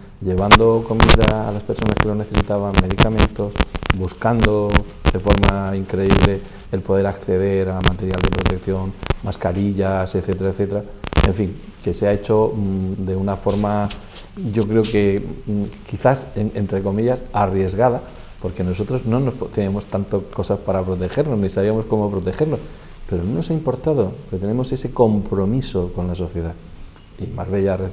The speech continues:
ha podido disfrutar de mascarillas y de batas de protección y de pantallas, etcétera, etcétera. Y creo que esa es un poco la misión de las personas que se han unido a la organización,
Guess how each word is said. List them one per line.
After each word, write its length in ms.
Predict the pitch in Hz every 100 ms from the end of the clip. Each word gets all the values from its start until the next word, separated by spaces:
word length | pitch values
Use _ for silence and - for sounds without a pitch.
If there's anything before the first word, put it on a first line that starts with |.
| -
ha 80 | 92
podido 340 | 95 95 92
disfrutar 380 | 90 - 87 92
de 80 | 92
mascarillas 760 | 90 - 98 135 127 127 123
y 40 | 92
de 100 | 90
batas 240 | 95 92
de 80 | 90
protección 600 | 95 104 101 139 139 139 - - - -
y 60 | 90
de 80 |
pantallas, 800 | - - - - 131 123 127 - - - 101
etcétera, 400 | 95 104 98 92
etcétera. 360 | 98 92 107 - - - - - -
Y 60 |
creo 260 | 98 107 107
que 80 | 110
esa 160 | -
es 100 | 131
un 120 | 92
poco 280 | 87 92 127
la 120 | 127
misión 520 | 92 85 - 107 139 196 - - - -
de 100 | 92
las 120 | 87
personas 480 | - 87 104 104 117
que 160 | - 98
se 120 | 101
han 80 | 101
unido 260 | 95 98
a 20 | 92
la 40 |
organización, 580 | 90 90 90 92 - 147